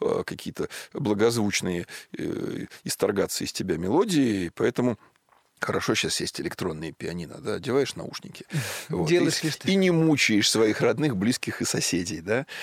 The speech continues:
Speaker 1: э, этими самыми звуками. Но ты... и, и даже самоучкой можно научиться очень многому в игре на фортепиано. По современным, так сказать, вот,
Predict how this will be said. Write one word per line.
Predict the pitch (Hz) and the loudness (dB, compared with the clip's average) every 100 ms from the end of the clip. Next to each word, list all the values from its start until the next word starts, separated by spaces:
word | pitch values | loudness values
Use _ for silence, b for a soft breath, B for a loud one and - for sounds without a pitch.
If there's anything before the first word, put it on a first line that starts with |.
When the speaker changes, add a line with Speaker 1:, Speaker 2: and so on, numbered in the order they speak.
| B B - | B B -6
Speaker 1:
э, | - - - | -4 -4 -6
этими | - 87 85 | -6 -6 -2
самыми | 87 90 87 | -2 -2 -2
звуками. | 90 87 85 - 80 | -2 -4 -4 -6 -6
Но | 80 117 | -2 -2
ты... | - - 175 - - - - - - - - - _ _ - _ | 2 0 0 -6 -16 -18 -16 -16 -16 -18 -20 -20 _ _ -20 _
и, | 104 104 107 _ | -16 -8 -8 _
и | - 110 | -4 2
даже | 135 156 | 4 4
самоучкой | - 170 202 247 254 147 - 101 | 4 4 6 6 6 4 2 2
можно | 107 131 117 104 | 2 2 2 2
научиться | 120 123 - 208 123 | 2 2 0 2 2
очень | 131 - | 2 2
многому | 127 139 110 92 87 | 0 2 2 0 -4
в | 87 | -4
игре | 95 98 | 0 2
на | 113 | 0
фортепиано. | - - - - 78 - _ b b b b _ _ _ - - _ _ | -4 -14 -12 -10 -10 -12 _ b b b b _ _ _ -10 -10 _ _
По | 85 | -4
современным, | - 90 110 110 78 76 - | -2 0 2 2 -2 -10 -16
так | - | -14
сказать, | - 82 - | -12 -12 -10
вот, | 82 | -10